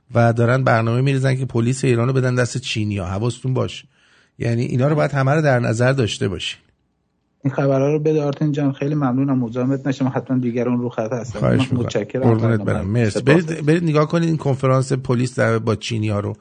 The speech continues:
Speaker 1: و می‌فهمید من چی می‌گم.
Speaker 2: دکتر، چشم، چشم.
Speaker 1: سپاس
Speaker 2: ممنون.
Speaker 1: گزارم.
Speaker 2: دکتری،
Speaker 1: مرسی.
Speaker 2: سپاس. درود عزیز.
Speaker 1: بدرود. علی شیره‌ای، بگو عزیزم. درود بر تو.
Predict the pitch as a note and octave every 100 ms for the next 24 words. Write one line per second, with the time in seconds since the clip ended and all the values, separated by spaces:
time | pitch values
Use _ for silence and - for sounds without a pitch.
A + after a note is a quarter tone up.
0 | _ _ _ _ _ - A2+ A#2 F#2+ F2+
1 | D#2+ - D2+ D#2 - _ _ _ _ _
2 | _ _ _ _ _ C3 B2 A2+ F#2+ -
3 | F2+ - _ - F#2 G2+ F#2 F#2+ F#2 G2
4 | G#2+ - A2 G2 G2 E2+ G#2 - - G2
5 | F#2 D2+ - - - G2 - _ _ _
6 | _ _ - - _ _ _ _ _ _
7 | _ B2 A#2 - _ _ A#2 _ _ _
8 | - B2 - A2 F#2+ G#2 G#2 D#2 D#2 -
9 | - _ F2+ F2+ F2+ - _